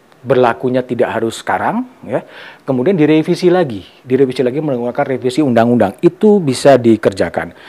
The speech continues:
Presiden itu sudah ada, yaitu ketika Presiden Susilo Bambang Yudhoyono pada waktu itu, ketika ribut soal R U U pemilihan kepala daerah, dan kemudian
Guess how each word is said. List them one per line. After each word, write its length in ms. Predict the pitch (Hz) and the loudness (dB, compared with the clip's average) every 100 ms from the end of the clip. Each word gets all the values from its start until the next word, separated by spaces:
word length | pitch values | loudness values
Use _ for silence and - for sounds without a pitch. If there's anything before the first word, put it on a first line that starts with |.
| - - - | -20 -20 -2
Presiden 320 | 180 180 170 175 | 0 2 2 0
itu 80 | 240 | -4
sudah 320 | 165 120 92 | -4 -4 -2
ada, 240 | 113 - - - 110 | -2 -4 -8 -12 -8
yaitu 160 | 113 | -6
ketika 320 | 139 113 113 110 | -4 -4 -4 -4
Presiden 480 | 110 - 113 110 | -6 -4 -4 -4
Susilo 320 | - - 127 117 | -8 -4 -2 0
Bambang 320 | 110 110 110 | -2 -6 -8
Yudhoyono 480 | 107 110 107 117 110 | -8 -6 -4 -4 -4
pada 160 | 101 | -4
waktu 320 | 104 98 107 | -4 -6 -6
itu, 240 | 104 - 196 - - - - - - - | -4 -4 -4 -10 -20 -20 -20 -20 -20 -10
ketika 320 | 107 110 117 | -6 -2 0
ribut 400 | 110 110 101 151 | 0 0 2 0
soal 480 | - 131 117 107 104 _ _ _ | -2 -6 -2 -2 -4 _ _ _
R 140 | 110 110 | -6 -6
U 60 | 127 | 0
U 140 | 135 131 131 127 - _ _ _ _ | 2 2 -2 -10 -20 _ _ _ _
pemilihan 400 | 120 117 120 117 | 0 2 2 0
kepala 320 | 117 107 107 | -2 -4 -4
daerah, 400 | 101 - 95 170 - - - _ _ - - - | -6 -6 -2 -2 -4 -18 -20 _ _ -20 -20 -18
dan 160 | - 107 | -8 -8
kemudian 560 | 107 113 107 123 123 | -6 -6 0 0 0